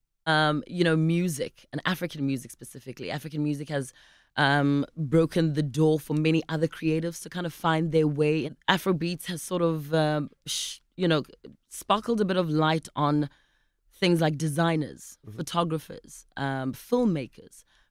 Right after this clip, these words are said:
Speaker 1: producers, people like me who find and, and, you know, create careers of things that are non-traditional. Yeah, non-traditional meaning acting, singing, or, uh, sport. Um, and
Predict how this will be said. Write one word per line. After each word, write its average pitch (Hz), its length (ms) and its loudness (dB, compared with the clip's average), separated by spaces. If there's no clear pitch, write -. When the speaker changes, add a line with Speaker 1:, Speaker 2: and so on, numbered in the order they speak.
Speaker 1:
producers, 175 840 0
people 175 220 -2
like 160 200 2
me 160 260 4
who 156 340 -4
find 160 720 2
and, 147 180 -4
and, 151 180 2
you 175 120 4
know, 156 140 4
create 170 400 0
careers 160 580 0
of 160 160 2
things 170 360 -2
that 170 100 -2
are 160 80 0
non-traditional. 156 840 -2
Yeah, 143 180 -6
non-traditional 151 680 0
meaning 143 460 0
acting, 156 480 0
singing, 147 640 2
or, 135 460 2
uh, 123 260 -6
sport. - 560 -4
Um, 165 440 6
and 175 240 0